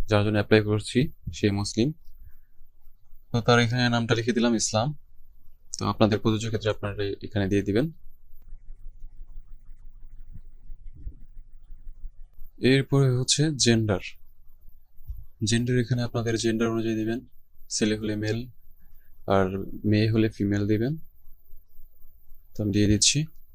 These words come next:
এরপর হচ্ছে এনআইডি, ন্যাশনাল আইডি কার্ড, এখানে আপনি ন্যাশনাল আইডি কার্ড দিবেন, তো সেই জন্য ইউএসএল টা ক্লিক করে দিবেন। তো ইউএসএ ক্লিক করার পর আপনি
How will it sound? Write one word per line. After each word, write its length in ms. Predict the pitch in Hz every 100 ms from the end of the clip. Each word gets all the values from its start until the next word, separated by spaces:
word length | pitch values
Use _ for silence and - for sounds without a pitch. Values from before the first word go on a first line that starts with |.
| - - - - - - - - - - - - - - - 120
এরপর 200 | 127 135 131
হচ্ছে 180 | - 135 110 107
এনআইডি, 420 | 110 110 107 104 - - - - - 104
ন্যাশনাল 300 | 110 - 117
আইডি 180 | 110 107 -
কার্ড, 200 | 98 95 - - - - - - - - 107
এখানে 320 | 107 117 127 165 - - - - - -
আপনি 160 | 110 104 101
ন্যাশনাল 320 | 101 - 110 107
আইডি 140 | 104 104
কার্ড 120 | 101 104
দিবেন, 180 | 107 139 135
তো 60 | 117 -
সেই 100 | 101
জন্য 120 | 113 156 107
ইউএসএল 340 | 104 101 127 131 - -
টা 60 | 120
ক্লিক 160 | 104 - -
করে 120 | 95
দিবেন। 160 | 92 104 - - - - - - - - - -
তো 60 | 120 120
ইউএসএ 360 | 135 151 156 151 139
ক্লিক 180 | 135 -
করার 200 | 139 135 -
পর 200 | 123 120 139 123
আপনি 140 | -